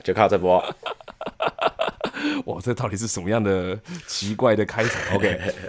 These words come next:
Speaker 2: 好了，欸，因为讲到那个酒吧摔跤，我记得你是在日本的时候，是不是有打过一场类似这样酒吧的比赛，对不对啊？
Speaker 1: 对，其实
Speaker 2: 哎。
Speaker 1: 这个酒吧，这一次要办的酒吧摔跤，我会说构思很久了，是因为
Speaker 2: 对。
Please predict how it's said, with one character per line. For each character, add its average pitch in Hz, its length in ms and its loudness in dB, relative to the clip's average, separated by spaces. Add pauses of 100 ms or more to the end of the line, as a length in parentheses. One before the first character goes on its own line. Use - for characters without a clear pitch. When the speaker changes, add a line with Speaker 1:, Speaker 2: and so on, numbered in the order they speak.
(160)
Speaker 2:
好 113 120 8
了， 127 60 10
欸， 254 100 6 (180)
因 294 80 12
为 147 60 12
讲 120 120 0
到 165 120 12
那 202 80 6
个 160 80 6
酒 101 180 2
吧 131 160 6
摔 123 160 6
跤， 113 140 2
我 90 100 0
记 208 140 -2
得 127 140 6
你 92 140 0
是 127 280 0
在 104 500 2 (320)
日 131 220 2
本 76 280 -6 (340)
的 95 100 -2
时 - 140 -4
候， 101 80 4
是 113 100 -2
不 107 60 -2
是 104 60 0
有 101 80 2
打 90 180 -4
过 98 180 -2
一 95 40 -2
场 85 180 -10
类 90 80 -6
似 92 80 -6
这 92 80 -4
样 87 100 -6
酒 82 160 -6
吧 95 140 -4
的 87 80 -8
比 76 160 -16
赛， 80 240 -12
对 82 80 -12
不 76 80 -16
对 76 100 -14
啊？ - 60 -20 (440)
Speaker 1:
对， 127 440 0 (340)
其 - 160 -4
实 196 280 2
Speaker 2:
哎。 90 300 -2
Speaker 1:
这 208 120 4
个 131 140 6
酒 95 280 2
吧， 123 300 10 (380)
这 147 120 8
一 147 60 8
次 143 180 4
要 123 100 12
办 117 200 6
的 90 60 2
酒 78 140 -8
吧 92 140 0
摔 87 160 -4
跤， 73 180 -4
我 78 80 0
会 92 80 2
说 92 240 -2
构 107 220 2
思 95 400 -2
很 78 260 -8
久 67 240 -8
了， - 80 -18 (200)
是 - 220 -10
因 90 120 -6
为 90 120 -2
Speaker 2:
对。 85 220 4